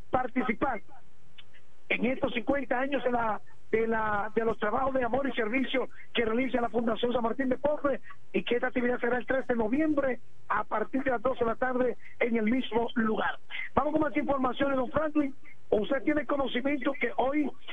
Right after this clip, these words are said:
en la Cámara de Comercio y Producción de La Romana se estará desarrollando una importante actividad?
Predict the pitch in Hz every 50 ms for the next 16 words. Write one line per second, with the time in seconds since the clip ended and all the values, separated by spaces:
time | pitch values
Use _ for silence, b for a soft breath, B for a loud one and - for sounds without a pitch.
0 | B B 214 226 226 233 240 220 - - 240 277 302 277 - 180 247 247 - 226
1 | 208 226 294 311 294 - - 277 262 220 - - - - - - 269 208 - 254
2 | 240 233 202 - 294 294 285 285 262 254 233 208 214 226 262 269 269 277 262 -
3 | B B B B B B - - 233 226 - 233 226 240 262 277 - 277 262 233
4 | 233 208 226 262 269 269 240 269 233 - B B B B - 269 277 302 302 294
5 | 226 - 254 233 - - 277 277 - 277 247 - 247 214 214 220 269 277 233